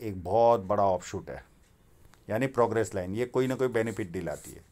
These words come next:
फिर फिफ्टी फ़ाइव के आसपास राहु रेखा है, और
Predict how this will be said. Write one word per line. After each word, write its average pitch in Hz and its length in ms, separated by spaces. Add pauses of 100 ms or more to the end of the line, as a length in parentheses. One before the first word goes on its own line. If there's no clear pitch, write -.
(1400)
फिर 143 180
फिफ्टी 139 420
फ़ाइव 127 360
के 135 80
आसपास 120 440
राहु 113 240
रेखा 113 300
है, 113 180 (3000)
और 143 380